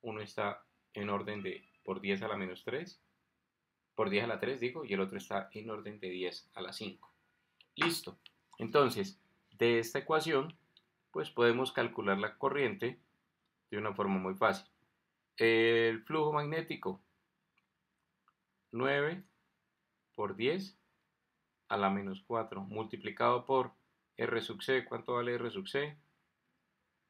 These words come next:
Tres coma setenta y nueve por diez a la tres más R sub G,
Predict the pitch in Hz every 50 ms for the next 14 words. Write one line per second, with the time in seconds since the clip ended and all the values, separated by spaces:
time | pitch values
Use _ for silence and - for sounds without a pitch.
0 | _ _ - 117 113 110 110 - - 123 117 117 113 113 117 101 98 101 98 95
1 | 98 - 98 98 98 101 107 113 123 135 147 165 170 _ _ _ _ _ _ _
2 | _ _ _ _ _ _ _ _ _ _ _ _ _ _ _ _ _ _ _ _
3 | 113 98 95 110 107 104 98 117 117 117 117 117 127 113 107 107 113 113 - _
4 | _ _ _ _ 101 104 120 139 160 160 - - _ _ _ _ _ _ - 104
5 | 98 104 98 95 - - - - 117 117 131 185 196